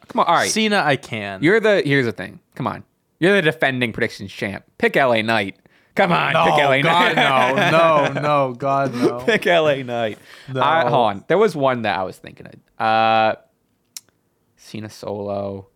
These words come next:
Speaker 1: Cena's solo's tough, 'cause I don't know Cena's future. So, like,
Speaker 2: Right.
Speaker 1: solo is such, like,
Speaker 2: I could,
Speaker 1: you know, I
Speaker 2: I
Speaker 1: don't
Speaker 2: could
Speaker 1: know.
Speaker 2: change to solo.
Speaker 1: I was,
Speaker 2: I could be
Speaker 1: I was
Speaker 2: convinced.
Speaker 1: thinking that too. <laughs> Uh,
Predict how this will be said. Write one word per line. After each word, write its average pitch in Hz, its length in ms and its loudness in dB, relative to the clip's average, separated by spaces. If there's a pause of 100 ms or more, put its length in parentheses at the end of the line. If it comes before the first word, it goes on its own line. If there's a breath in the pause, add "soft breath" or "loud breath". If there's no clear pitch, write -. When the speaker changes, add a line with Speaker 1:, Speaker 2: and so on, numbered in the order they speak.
(220)
Speaker 1:
Cena's 277 220 -4
solo's 123 420 0
tough, 95 220 -10
'cause - 60 -10
I - 20 -6
don't 180 180 -2
know 151 160 0
Cena's 135 320 -4
future. - 500 -8
So, 123 60 -18
like, 127 260 -2
Speaker 2:
Right. 127 120 0
Speaker 1:
solo 165 340 4
is 185 100 0
such, 175 220 0
like, 170 120 4
Speaker 2:
I 226 80 0
could, 247 200 -2
Speaker 1:
you 131 80 -2
know, 135 240 -2
I 143 60 0
Speaker 2:
I - 40 2
Speaker 1:
don't 131 100 -2
Speaker 2:
could 202 120 0
Speaker 1:
know. 104 160 -8
Speaker 2:
change 120 400 -6
to - 80 -16
solo. 92 640 -8
Speaker 1:
I 160 140 -6
was, 175 160 -2
Speaker 2:
I 131 120 -4
could 135 180 -14
be 110 80 -12
Speaker 1:
I - 20 -12
was - 80 -18
Speaker 2:
convinced. 92 560 -14
Speaker 1:
thinking 90 280 -16
that 76 220 -20
too. 120 420 -6
<laughs> - 40 -6
Uh, 127 540 -4